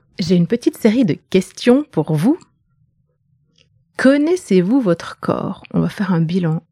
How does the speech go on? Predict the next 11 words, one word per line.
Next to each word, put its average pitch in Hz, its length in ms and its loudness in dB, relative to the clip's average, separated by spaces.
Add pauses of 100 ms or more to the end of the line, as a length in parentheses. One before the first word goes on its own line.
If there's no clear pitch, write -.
ensemble. 165 760 -4 (1900)
Notre 185 160 0
corps 247 160 4
est - 360 -4
une 170 100 0
fabuleuse 160 540 0
machine 208 1000 2 (500)
qui - 140 -4
nous 185 80 2
permet 180 480 0 (600)
d'actionner. 160 840 -4